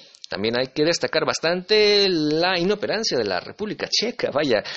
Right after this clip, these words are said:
qué lejanos aquellos momentos en los cuales este seleccionado, bueno, era competitivo, y estamos hablando del principio,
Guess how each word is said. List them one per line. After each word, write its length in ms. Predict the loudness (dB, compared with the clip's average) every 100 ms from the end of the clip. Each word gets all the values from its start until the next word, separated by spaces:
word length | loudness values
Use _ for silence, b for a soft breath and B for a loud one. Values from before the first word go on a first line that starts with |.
| B -4
qué 140 | 0
lejanos 440 | 2 0 0 0
aquellos 360 | -2 -2 -2 -2
momentos 640 | -2 -2 -4 -6 0 2 2 -2 B B B
en 200 | -6 -4
los 100 | -4 -2
cuales 360 | 2 4 4 2 0 -2
este 580 | -4 -2 0 2 2 2
seleccionado, 600 | 0 0 -2 0 0 2
bueno, 260 | 0 0
era 200 | 0 0
competitivo, 760 | -4 -12 -8 -10 -8 -4 -2 -2
y 80 | -2
estamos 340 | -4 -4 -4
hablando 320 | -4 -4 -2
del 200 | -2 -2
principio, 800 | -6 -8 -6 -6 -6 2 4 4